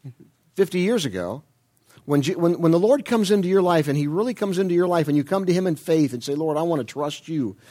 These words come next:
for who you are right now." You know what? When you do that, sometimes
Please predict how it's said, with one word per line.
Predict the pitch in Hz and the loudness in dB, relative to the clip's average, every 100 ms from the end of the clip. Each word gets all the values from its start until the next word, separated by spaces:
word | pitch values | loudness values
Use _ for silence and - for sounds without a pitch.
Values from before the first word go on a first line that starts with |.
| - | -20
for | - 123 | -10 -2
who | |
you | 156 160 160 | 0 2 2
are | 135 | 0
right | 131 | -2
now." | 127 107 - _ - - - _ - | -4 -8 -12 _ -20 -20 -20 _ 2
You | 208 | 4
know | |
what? | 233 247 254 165 | 6 4 0 0
When | 190 | 2
you | 208 185 | 4 4
do | 262 262 | 4 4
that, | 151 131 - _ _ _ _ _ _ _ _ _ _ _ | 4 2 -4 _ _ _ _ _ _ _ _ _ _ _
sometimes | - - 190 214 208 101 107 - - | -8 0 0 2 2 0 -6 -14 -16